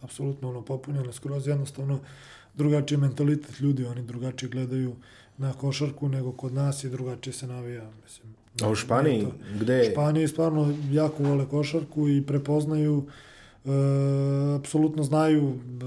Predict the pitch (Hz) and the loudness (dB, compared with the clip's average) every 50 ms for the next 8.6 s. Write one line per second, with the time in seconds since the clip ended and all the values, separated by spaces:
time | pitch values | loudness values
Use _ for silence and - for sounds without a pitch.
0 | 127 127 123 - - 143 147 151 147 151 - 147 139 135 131 127 127 123 127 143 | -6 -6 -6 -6 -2 0 0 0 0 -2 -2 -2 0 0 0 -2 -2 -4 -4 -4
1 | 143 131 123 - - 156 160 151 151 143 143 151 151 147 165 165 147 - - 143 | -4 -6 -6 -2 0 2 2 4 2 2 2 2 2 4 4 4 2 2 0 0
2 | 143 - 170 160 - - 156 151 151 151 165 160 160 151 151 147 156 156 151 151 | 0 2 0 0 2 2 2 4 4 6 4 2 2 2 2 2 4 4 2 0
3 | 135 123 - 151 151 147 139 139 - - - - 143 143 139 139 143 143 143 147 | -2 -4 -2 0 0 0 -2 -2 -6 -10 -8 -4 -2 0 0 -2 -2 0 0 0
4 | 143 135 131 135 143 135 131 131 - - 143 139 143 143 156 165 165 - - - | 0 0 0 0 -2 -2 -2 -4 -4 -2 0 2 4 6 4 4 4 0 -6 -6
5 | 135 131 139 139 139 - 135 135 131 139 139 139 - - 135 131 139 143 139 135 | -6 -4 -4 -4 -6 -6 -6 -4 -4 -4 -4 -6 -6 -8 -8 -4 -2 -2 0 0
6 | 139 131 117 131 127 127 123 120 120 - - - - - - - 117 120 117 - | -2 -2 -2 -4 -6 -6 -8 -10 -12 -14 -16 -20 -20 -18 -10 -6 -4 -2 0 2
7 | 113 113 170 175 165 165 170 170 165 147 135 127 127 123 - - - - - - | 4 6 6 8 8 8 6 6 6 4 2 0 -2 -6 -8 -12 -16 -16 -12 -8
8 | - 160 127 156 - - - - - - 143 135 | -2 2 2 2 2 2 -2 -8 -8 -8 -8 -8